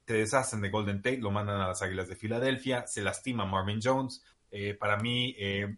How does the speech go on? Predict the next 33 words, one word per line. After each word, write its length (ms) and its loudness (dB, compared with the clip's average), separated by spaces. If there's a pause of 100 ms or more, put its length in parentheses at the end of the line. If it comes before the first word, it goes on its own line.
este, 540 0
ay, 120 -2
se 120 -8
me 20 -4
está 140 -6
escapando 440 -2
el 60 0
nombre 220 -2
por 160 -8
completo, 340 -6
Kenny 180 0
Golladay, 480 4 (360)
eh, 180 -8 (220)
en 180 -2
su 180 -6
temporada, 1000 2 (120)
que 120 -12
fue 160 0
la 120 2
número 340 2
dos, 360 0 (320)
no 380 2
ascendió 640 0
a 60 2
ese 180 -2
nivel 240 2
de 80 0
receptor 400 -4
número 220 0
uno 260 -2
que 380 -8
muchos 560 -6
esperaban 720 4